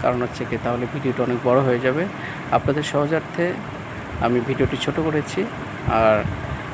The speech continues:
আপনারা অবশ্যই আসবেন, শুক্রবার বন্ধ থাকে, শনিবার খোলা থাকে আর কি এখানে। তো আপনারা আসলে অবশ্যই অনেক কিছু দেখতে পাবেন, দেখে আসলে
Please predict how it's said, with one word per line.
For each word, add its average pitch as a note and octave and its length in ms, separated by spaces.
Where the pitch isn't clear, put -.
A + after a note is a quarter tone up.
আপনারা C#3 440
অবশ্যই C#3 400
আসবেন, B2+ 340
শুক্রবার C3+ 640
বন্ধ B2 260
থাকে, C#3 240
শনিবার A#2+ 440
খোলা A#2+ 140
থাকে A#2 280
আর A2 140
কি A#2 80
এখানে। B2+ 260
তো A2+ 340
আপনারা C#3+ 300
আসলে D#3 440
অবশ্যই C3+ 360
অনেক A#2+ 200
কিছু C#3+ 160
দেখতে A2+ 260
পাবেন, F#2+ 280
দেখে D#3 240
আসলে F#3 260